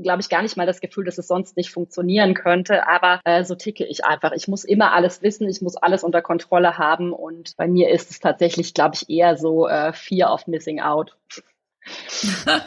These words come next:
Also ich bin der, der Gegenentwurf, äh, äh, tatsächlich. Also das zeigt, glaub ich, auch, dass es total unterschiedlich, äh, gehandhabt wird. Also ich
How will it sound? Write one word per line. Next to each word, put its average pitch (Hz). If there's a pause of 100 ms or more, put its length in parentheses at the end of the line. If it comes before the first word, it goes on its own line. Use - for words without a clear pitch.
(160)
Also 196
ich -
bin 254
der, 226
der 220
Gegenentwurf, 240
äh, 190
äh, 180
tatsächlich. 175
Also 170
das -
zeigt, 208
glaub 185
ich, -
auch, 175
dass 170
es -
total 180
unterschiedlich, 170
äh, 151
gehandhabt 160
wird. 156
Also 160
ich 165